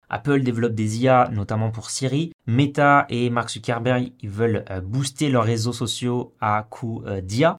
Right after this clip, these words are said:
Google a lancé son propre chatbot, euh, I A nommé, euh, Bard, et Google en plus a les meilleurs ingénieurs du domaine de l'intelligence artificielle. D'ailleurs, les gafam ont massivement augmenté leur recrutement de talents dans ce domaine. Mais surtout, une enquête récente de The Economist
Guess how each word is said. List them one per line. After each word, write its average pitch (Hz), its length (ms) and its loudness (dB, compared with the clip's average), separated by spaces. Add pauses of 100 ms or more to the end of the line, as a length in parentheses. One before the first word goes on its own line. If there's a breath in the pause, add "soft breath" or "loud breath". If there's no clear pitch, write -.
(120)
Google 143 400 4
a 123 60 4
lancé 117 280 0
son 113 200 -4
propre 165 280 0
chatbot, 139 380 0 (220)
euh, 101 240 -4
I 135 160 -6
A 135 200 2 (140)
nommé, 120 540 2
euh, 98 120 -4
Bard, 139 400 6 (200)
et 123 80 0
Google 110 280 0
en 110 80 0
plus 123 200 -6
a 104 40 -4
les 95 100 -2
meilleurs 123 520 2
ingénieurs 110 460 -2 (100)
du 110 180 -4
domaine 117 240 0
de 107 60 -2
l'intelligence 101 420 -6
artificielle. 165 440 -4 (180)
D'ailleurs, 120 220 4
les 110 120 0
gafam 117 360 4
ont 98 80 0
massivement 131 640 0
augmenté 113 440 -2
leur 117 240 0
recrutement 123 440 -4
de 104 100 -4
talents 113 300 -2
dans 117 200 -2
ce 127 120 -2
domaine. 113 280 0 (160)
Mais 165 80 4
surtout, 190 480 -2
une 139 120 2
enquête 147 300 -2
récente 143 500 -4
de 120 180 0
The 113 220 -6
Economist 127 640 -2